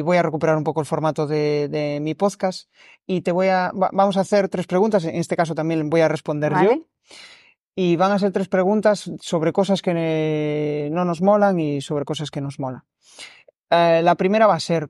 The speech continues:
Speaker 1: ¿qué es lo que más pereza te da de la creación de contenidos y que delegarías?
Speaker 2: De la creación de contenidos no me da pereza nada porque a mí me flipa escribir.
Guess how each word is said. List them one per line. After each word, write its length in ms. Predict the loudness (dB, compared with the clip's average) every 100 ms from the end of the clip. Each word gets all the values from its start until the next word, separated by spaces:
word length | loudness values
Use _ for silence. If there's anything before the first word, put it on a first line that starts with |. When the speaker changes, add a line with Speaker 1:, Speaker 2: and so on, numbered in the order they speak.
| -2
Speaker 1:
¿qué 100 | 0
es 120 | 2
lo 120 | 0
que 120 | 2
más 260 | 2 2 0
pereza 380 | 0 0 0 0
te 100 | 0
da 140 | 0
de 260 | 0 -2 -2
la 120 | -2
creación 340 | -4 -4 0
de 80 | 0
contenidos 720 | 0 0 2 2 2 0 -8 _ _ -6
y 200 | -6 -4
que 280 | 0 2 2
delegarías? 760 | 0 0 -2 -4 -6 -10 -14 _ _ _ _ _ _ _ _ _ _ _ _ _ _ _ _ _ -4
Speaker 2:
De 180 | 0 2
la 120 | 2
creación 360 | 2 2 2 2
de 100 | 2
contenidos 480 | 2 4 4 2 2
no 60 |
me 120 | 2
da 100 | 2
pereza 360 | 2 0 0 0
nada 260 | 2 0 0
porque 260 | -2 0
a 40 | 0
mí 120 | 0
me 160 | -2
flipa 340 | -2 -4 0 -2
escribir. 520 | -2 -4 -2 -2